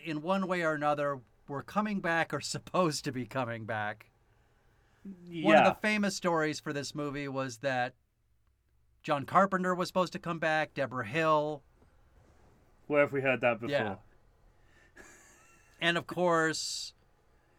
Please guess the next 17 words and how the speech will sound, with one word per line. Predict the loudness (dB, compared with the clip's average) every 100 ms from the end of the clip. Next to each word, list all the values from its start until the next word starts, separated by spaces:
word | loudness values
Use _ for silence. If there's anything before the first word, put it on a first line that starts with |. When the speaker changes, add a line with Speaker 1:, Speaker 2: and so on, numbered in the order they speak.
| -2
Speaker 1:
the | 2 2 0 -6
most | 2 4 4
famous | 2 0 0 -4
story | -2 0 2 0
was | 0 -2 -2 -4
that | -4 -2
John | -2 -2
Carpenter | 0 0 0 -6
was | -4 -6 -8
pissed | -4 -4 -4
at | -2
all | -2 0
the | -2 -4
lost | -2 -2 -2 -2
revenue | -2 -2 -2 -2 -4 -6 _ _ _ _ _ _ -10
over | -8 -6
getting | -2 -2 -2 -4 -6 -10